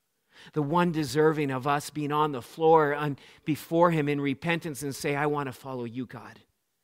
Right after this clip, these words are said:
The one who is the Creator, the one who is the King.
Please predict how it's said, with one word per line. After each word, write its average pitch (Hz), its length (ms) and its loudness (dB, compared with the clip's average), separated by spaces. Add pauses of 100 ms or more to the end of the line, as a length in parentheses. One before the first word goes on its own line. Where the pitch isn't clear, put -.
(720)
The 147 80 -2
one 175 200 2
who 160 160 4
is 131 160 -2
the 127 80 -8
Creator, 127 680 -4 (1160)
the 117 80 -12
one 135 180 -4
who 123 160 -6
is 110 140 -8
the 104 100 -18
King. 101 380 -14